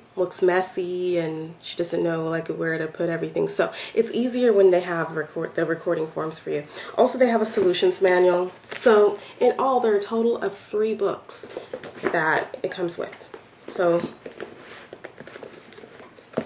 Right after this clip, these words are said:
and we got all that for forty bucks. Yay! Okay, so anyway, that's my little update on what we're doing for math. Uh, the ma-, the Saxon math is working out really, really well for us, and we're really enjoying that.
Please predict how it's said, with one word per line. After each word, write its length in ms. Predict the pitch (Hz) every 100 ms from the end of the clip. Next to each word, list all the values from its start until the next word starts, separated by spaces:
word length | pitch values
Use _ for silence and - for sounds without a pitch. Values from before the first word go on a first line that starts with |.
| - _ _ _ _ _ _ _ _ - - _ -
and 120 | 202
we 40 |
got 120 | 262
all 100 | 294
that 160 | 285 -
for 80 | -
forty 300 | - - 311
bucks. 480 | 311 392 403 - - -
Yay! 400 | 294 381 403 370 359 - - - - - - - - - -
Okay, 260 | - - - - - -
so 200 | - 302
anyway, 400 | 330 349 202 180
that's 300 | 196 208 -
my 240 | 262 254 226 226
little 340 | 233 226 220 220
update 500 | - 202 208 202 202
on 200 | 190 180
what 120 | 180 196
we're 100 | 202
doing 220 | 220 220
for 120 | 226
math. 300 | 202 170 180 - - - - -
Uh, 100 | 185
the 140 | 175 185
ma-, 220 | 180 185
the 140 | -
Saxon 420 | 190 196 202 - 208
math 200 | 202 202
is 140 | 196
working 240 | 180 185
out 160 | 180 180
really, 240 | 175 196
really 260 | 196 190 190
well 240 | 170 170
for 200 | 165 170
us, 340 | 165 165 165 -
and 380 | - 170 165 165
we're 140 | 165
really 260 | 160 170 180
enjoying 340 | 180 170 160
that. 220 | 160 156